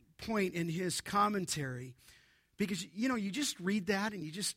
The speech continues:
you just keep going. But he made the point that the Apostle John is most certainly drawing us, if you will, to Exodus thirty-three and thirty-four.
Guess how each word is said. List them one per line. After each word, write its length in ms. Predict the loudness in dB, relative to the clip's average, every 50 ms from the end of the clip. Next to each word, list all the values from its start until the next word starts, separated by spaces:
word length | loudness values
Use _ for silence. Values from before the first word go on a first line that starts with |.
| -6 -10
you 100 | -8 -8
just 320 | -6 -2 0 0 0 0
keep 280 | 0 0 -2 -2 0 2
going. 320 | 2 2 4 2 0 0
But 160 | 0 0 0
he 80 | 0 0
made 260 | 0 2 0 0 0
the 80 | 0 -4
point 520 | -4 -4 -6 0 2 2 2 0 0 0
that 260 | 2 2 2 2 0 _ _ -20 -20 -20 _ -20 -20 -20 -20 _ _ _ _ _ _ _ -20 _ _ 0
the 140 | 4 4 4
Apostle 560 | 4 2 0 4 4 4 6 4 2 0 -2
John 480 | 0 2 4 6 8 8 8 6 4 0
is 440 | 0 0 0 2 2 0 -2 -4 -8 _ _ _ _ _
most 520 | -2 2 4 4 4 4 2 0 0 0 0
certainly 520 | -2 -2 -2 -2 0 2 2 2 2 0
drawing 680 | -2 -4 -4 -2 4 6 8 8 8 8 8 6 6 4
us, 360 | 2 0 -2 -4 -4 -4 -2
if 200 | -2 -4 -4 -2
you 120 | -2 -2 0
will, 440 | 0 0 0 0 0 -2 -2 -6 _ _ -20 -20 -20 _ -4
to 260 | 0 0 0 0 -2 -4 _
Exodus 760 | -2 -2 0 0 -2 0 2 2 2 2 0 -2 -4 -6 -8 _ _ _ _ _
thirty-three 960 | -14 -8 0 4 4 4 4 4 0 -2 -6 -8 -2 2 4 6 6 6 4 2 0
and 240 | -2 -2 -2 -4
thirty-four. 800 | -6 -2 0 0 2 2 2 0 -2 -4 -6 -6 -4 -4 -6 -8